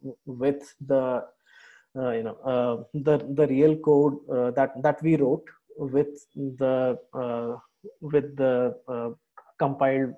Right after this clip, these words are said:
uh, assemb-, with the compiled assembly code or, uh, with the compiled code. So Dorf won't know that because, uh, that function did not even exist for,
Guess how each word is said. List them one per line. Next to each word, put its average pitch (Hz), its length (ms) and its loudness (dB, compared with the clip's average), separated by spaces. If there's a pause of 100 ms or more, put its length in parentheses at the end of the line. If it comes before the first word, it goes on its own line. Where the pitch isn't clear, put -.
uh, 117 220 -8 (100)
assemb-, 139 300 -6
with 143 180 -4
the 143 80 -2
compiled 139 360 -2
assembly 123 280 -8
code 123 220 -14 (100)
or, 131 280 -4
uh, 131 100 -4
with 131 140 -6
the 135 60 -6
compiled 127 420 -6
code. 123 240 -16
So 120 260 -6 (460)
Dorf 143 360 2 (100)
won't 147 360 0
know 135 160 -2
that 117 240 -10
because, 127 380 -6 (180)
uh, 117 300 -6 (380)
that 135 280 -4
function 143 300 -4
did 135 120 -4
not 135 200 -4 (100)
even 135 220 -6
exist 127 360 -12
for, 117 220 -4